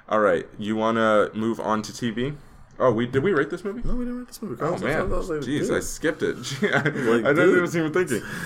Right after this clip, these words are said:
Speaker 1: All right, well, let's rate this movie. Ozzy, <laughs> what do you got?
Speaker 2: I'm giving it an eight point nine.
Speaker 1: Okay, uh, I am going to be slightly higher than you, so I guess that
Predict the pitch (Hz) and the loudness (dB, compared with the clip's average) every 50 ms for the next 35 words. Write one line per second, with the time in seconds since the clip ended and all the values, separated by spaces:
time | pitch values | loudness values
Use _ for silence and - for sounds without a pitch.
0 | - - 110 113 123 143 175 196 151 90 107 113 110 123 127 127 127 - - - | -4 0 2 4 6 6 4 4 2 2 2 2 4 4 2 2 0 -6 -8 -4
1 | 101 107 113 127 127 123 117 113 - - 120 127 135 123 127 120 - - 113 117 | 0 2 2 2 0 0 -4 -6 -4 -2 0 2 2 2 2 0 0 2 2 2
2 | 120 120 127 101 87 120 139 131 139 131 135 120 123 131 127 127 120 - - - | 2 2 2 0 2 2 2 2 2 0 -2 -2 -4 -2 -2 -4 -6 -6 -8 -18
3 | _ - - - 110 110 104 98 120 117 120 117 113 113 104 107 110 104 98 95 | _ -20 -14 -12 -10 -8 -4 -2 -2 0 0 0 0 0 0 0 -2 -2 -4 -4
4 | 101 104 101 101 101 98 98 98 98 95 95 95 98 98 - - 110 113 113 113 | -4 -4 -4 -4 -4 -4 -4 -6 -6 -6 -6 -8 -10 -10 -6 -4 -4 -4 -2 -4
5 | 117 82 73 85 82 78 78 73 69 87 - 85 87 - - 147 175 147 92 - | -6 -8 -8 -8 -10 -10 -10 -12 -12 -10 -10 -8 -6 -4 -4 -4 -4 -4 -4 -4
6 | - 87 98 98 98 92 - - - - _ _ _ _ _ _ _ _ - - | -2 0 0 0 0 -2 -4 -6 -10 -16 _ _ _ _ _ _ _ _ -20 -18
7 | _ - 101 110 120 131 127 123 113 120 120 113 101 104 98 101 - - - 113 | _ -6 -4 -2 0 0 0 0 0 0 0 0 -2 -2 -2 -4 -6 -6 -2 0
8 | 120 123 110 107 123 135 139 147 165 170 175 175 180 190 190 190 190 - - 147 | 2 2 2 2 2 2 2 2 2 0 0 0 0 0 0 -2 -2 0 0 2
9 | 123 - 143 123 120 123 120 123 - 139 113 113 - | 2 4 2 2 4 2 2 2 2 0 0 0 -2